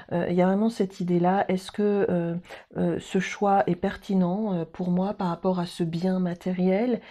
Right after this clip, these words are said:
Est-ce que je vais avoir assez d'argent ? Est-ce que, bon, <laughs> est-ce que je vais pouvoir assurer,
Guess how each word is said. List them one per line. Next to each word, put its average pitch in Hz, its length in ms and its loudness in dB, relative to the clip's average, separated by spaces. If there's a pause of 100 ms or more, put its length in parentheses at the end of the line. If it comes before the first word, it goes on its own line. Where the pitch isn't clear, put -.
(200)
Est-ce 180 220 -8
que 196 240 0
je 185 100 0
vais 180 80 -2
avoir 175 400 -2
assez 175 300 -4
d'argent ? 185 580 -2
Est-ce 185 240 -4
que, 175 180 -2 (840)
bon, 160 220 -2 (800)
<laughs> - 720 -10
est-ce 185 140 -6
que 208 120 2
je 185 140 4
vais 180 80 6
pouvoir 190 460 -2
assurer, 208 760 0